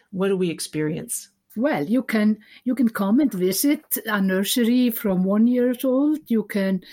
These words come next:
Speaker 2: uh, visit our kindergarten or primary schools, and you will pretty much feel and see the same. The first thing most people, uh, would see is boys, is seeing boys and girls in two different groups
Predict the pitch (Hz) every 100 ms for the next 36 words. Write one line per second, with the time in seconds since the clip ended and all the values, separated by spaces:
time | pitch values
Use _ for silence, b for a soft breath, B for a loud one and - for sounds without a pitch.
0 | B B B 196 190 220 226 202 180 180
1 | 226 247 320 285 285 277 285 262 175 -
2 | 180 175 202 240 - 285 339 - - B
3 | B B 220 202 247 262 240 - 269 302
4 | - 277 247 277 - - b b b -
5 | 277 311 - 226 226 - 254 311 220 214
6 | - 202 127 - - B 220 208 - 285
7 | 339 - - 277 254 247 262 269 - _
8 | 226 214 202 214 226 - - 208 214 196
9 | 190 - - 202 269 - B B B -
10 | 226 226 - - 170 - 190 190 247 -
11 | 240 214 - 220 202 - 202 214 240 -
12 | 220 - 208 202 226 - 208 196 - 220
13 | 226 b b - 220 208 190 160 143 277
14 | 254 311 - -